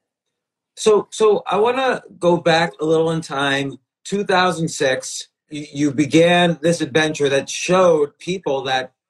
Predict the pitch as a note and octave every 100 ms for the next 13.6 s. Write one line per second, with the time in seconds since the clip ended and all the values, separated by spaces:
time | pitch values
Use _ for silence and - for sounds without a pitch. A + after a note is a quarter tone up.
0 | _ - - F3 E3+ D3+ D#3 C#3+ C#3 D3
1 | D3 D3+ - C#3 B2 C3 C#3+ - C#3 C3
2 | B2 _ _ - - C#3+ D3+ D3+ D#3+ D3
3 | - C#3 E3+ E3+ D3+ - C#3+ C#3+ C#3+ C#3
4 | D3 C#3+ - C#3 C#3+ C#3 C3+ - _ _
5 | A2+ B2+ D3+ D3+ - B2+ B2 A#2+ B2+ C3
6 | C3 - _ _ _ E3 E3+ G#3+ G#3+ _
7 | F#3 F3+ A3+ A3+ A3 A3 G#3 F3 F#3+ F3
8 | D#3 D3+ D3 - _ _ _ _ F3 F3
9 | G#3+ G#3 F#3+ F3 D#3+ E3 D3+ D3 C3+ _
10 | _ _ C#3+ D3 - _ E3 G3 G#3+ G3+
11 | F3 D#3+ - D#3 F#3+ F#3+ F3+ E3 C#3+ C3+
12 | C3 C#3 C#3 C3+ - - E3 E3+ E3+ -
13 | _ _ - D3 -